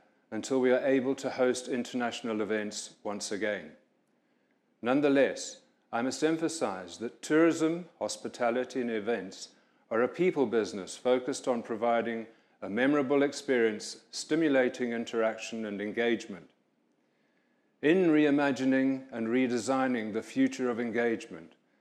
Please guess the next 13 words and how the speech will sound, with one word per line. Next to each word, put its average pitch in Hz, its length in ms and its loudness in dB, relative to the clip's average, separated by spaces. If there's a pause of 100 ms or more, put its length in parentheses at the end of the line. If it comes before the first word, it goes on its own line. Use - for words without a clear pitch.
(180)
the 117 60 -6
environment 127 800 2
and 113 120 -4
experience 123 580 0
of 107 160 -6
how 135 280 -2
people 147 380 -4
interface 110 840 -6
and 110 100 -6
interact 127 560 -2
with 113 120 -6
each 107 200 -6
other, 90 320 -8